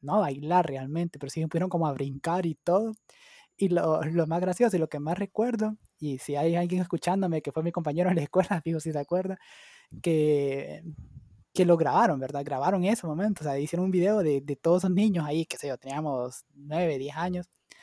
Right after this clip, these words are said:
todos <laughs> bailando. Y aquí había un, un, bueno, aquí había un programa que de, del canal de aquí, de, de Santa Bárbara, que es, es propio de acá, eh,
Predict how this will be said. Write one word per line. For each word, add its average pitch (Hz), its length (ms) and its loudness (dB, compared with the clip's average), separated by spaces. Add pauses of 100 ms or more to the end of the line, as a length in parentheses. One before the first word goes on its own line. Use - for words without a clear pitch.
(140)
todos 190 220 6
<laughs> - 0 -
bailando. - 560 6 (800)
Y 226 120 4
aquí 220 420 4
había 185 380 4
un, 180 120 0 (160)
un, 175 440 -2
bueno, 156 180 -4
aquí 131 160 -4
había 170 140 0
un 175 60 -6
programa 160 380 -2
que 135 280 -6
de, 139 480 -8 (220)
del 139 440 -6
canal 151 320 -2
de 170 100 2
aquí, 185 300 2
de, 151 140 2
de 143 100 -6
Santa 139 240 -6
Bárbara, 160 280 0
que - 120 -16
es, 127 180 -18 (300)
es 139 320 -10
propio 190 340 4
de 165 60 2
acá, 208 240 -4 (600)
eh, 151 500 0